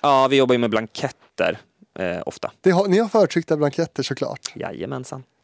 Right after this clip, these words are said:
Speaker 1: Och sen är det ju tyvärr då så att om det är två elever som inte får vara med, men då får man ju vara krass och säga, ni måste hålla er undan.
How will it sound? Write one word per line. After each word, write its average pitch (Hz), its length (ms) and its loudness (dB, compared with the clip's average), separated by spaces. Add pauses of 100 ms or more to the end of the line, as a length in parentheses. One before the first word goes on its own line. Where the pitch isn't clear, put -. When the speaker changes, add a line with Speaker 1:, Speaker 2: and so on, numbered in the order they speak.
(160)
Speaker 1:
Och - 240 -2
sen 147 140 2
är 127 140 4
det 165 60 4
ju 180 60 6
tyvärr 120 260 2
då 104 120 2
så 98 140 2
att 98 100 2
om 98 120 -2
det 92 140 2
är 147 40 2
två 113 260 -2
elever 95 260 0
som 101 120 -10
inte 92 140 -12
får - 180 -2
vara 104 160 0
med, 104 180 -2
men 107 100 -6
då 107 60 -2
får 123 140 -12
man 127 140 -4
ju 123 40 -2
vara 104 200 2
krass - 340 -6
och - 60 -12
säga, 92 180 -6
ni 104 100 -8
måste 127 360 -6
hålla 107 240 -2
er 98 40 0
undan. 95 480 -4